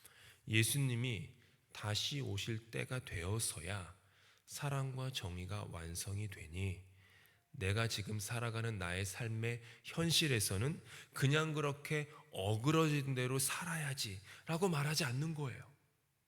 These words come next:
무슨 말인지 아시겠죠? 언제 오실 예수님이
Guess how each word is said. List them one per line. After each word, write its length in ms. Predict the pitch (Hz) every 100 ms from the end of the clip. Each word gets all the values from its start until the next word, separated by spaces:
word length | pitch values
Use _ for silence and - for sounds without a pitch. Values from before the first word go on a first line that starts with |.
| _ _
무슨 240 | 143 123
말인지 280 | 147 131 131
아시겠죠? 600 | 110 101 - 110 - 95 - - - - - - _ -
언제 320 | 120 165 180
오실 360 | 175 160 170 147
예수님이 720 | 131 147 160 151 156 165